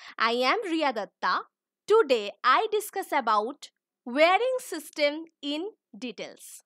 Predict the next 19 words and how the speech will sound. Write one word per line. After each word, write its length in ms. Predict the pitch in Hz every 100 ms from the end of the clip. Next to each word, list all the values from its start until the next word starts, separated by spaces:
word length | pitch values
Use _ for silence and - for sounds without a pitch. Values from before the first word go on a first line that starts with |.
| _ _ _ _ _ _ - - -
First 280 | 349 359 539
of 80 | -
all, 280 | 277 233 269 -
I 300 | 269 415 453
give 200 | 392 415
a 180 | 427 -
introduction 840 | 285 269 285 277 294 - 320 254 247
about 480 | 247 247 359 415 262
wiring 340 | 233 220 294
system. 520 | - 240 - - - _ _ _ _ _ _ _ _ _ _ _ _ _ _ _ _ _ _ _ _ _ _ _ _ _ _ _ _ _ -
Wiring 420 | 320 392 539 587
system 600 | - 508 - 285 233 277 -
is 260 | 302 381 381
an 200 | 440 -
electrical 540 | 277 285 - 349 370
installation 880 | 320 262 - 262 247 254 - 226 233 -
of 240 | 277 359 -
associated 840 | 226 - 359 - 370 359 403 311
device. 640 | 233 185 190 - - -